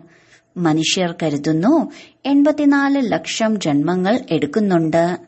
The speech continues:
എന്നാൽ ബാബ പറയുന്നു, കൂടി വന്നാൽ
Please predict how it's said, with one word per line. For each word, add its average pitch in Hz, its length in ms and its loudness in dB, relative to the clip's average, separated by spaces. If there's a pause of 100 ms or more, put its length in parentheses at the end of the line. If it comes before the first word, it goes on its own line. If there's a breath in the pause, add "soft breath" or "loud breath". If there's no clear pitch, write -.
(580 soft breath)
എന്നാൽ 294 320 2
ബാബ 147 340 -2
പറയുന്നു, 160 760 -4 (320 loud breath)
കൂടി 254 380 -2
വന്നാൽ 160 500 -2